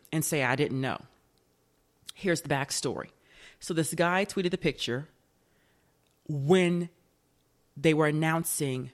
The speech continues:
baby Archie to the world, when they were having that photo call with the press on Wednesday. We're seeing him for the first time, and this tweet comes out.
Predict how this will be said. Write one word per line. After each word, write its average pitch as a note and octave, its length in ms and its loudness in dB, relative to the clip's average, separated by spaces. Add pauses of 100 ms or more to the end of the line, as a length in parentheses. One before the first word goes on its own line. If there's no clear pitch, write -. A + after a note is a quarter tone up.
(380)
baby C#3+ 360 2
Archie C3+ 460 0
to B2 460 -2 (200)
the D3 140 2
world, C#3 420 0
when C#3+ 160 0
they C#3 80 0
were C#3+ 80 0
having C3+ 400 -2
that C#3 140 -2
photo E3+ 360 2
call B2 280 2
with C3+ 120 -2
the D#3 60 -2
press - 560 -6 (240)
on C#3+ 160 0
Wednesday. C#3 540 -2 (580)
We're D3+ 80 2
seeing D#3+ 360 2
him C3 200 -2
for C#3+ 100 -6
the C3+ 100 -4
first B2 280 -4
time, B2 260 -4 (300)
and C#3 160 -2
this C3+ 140 -2
tweet - 260 -2
comes C3+ 260 -4
out. A2+ 200 -6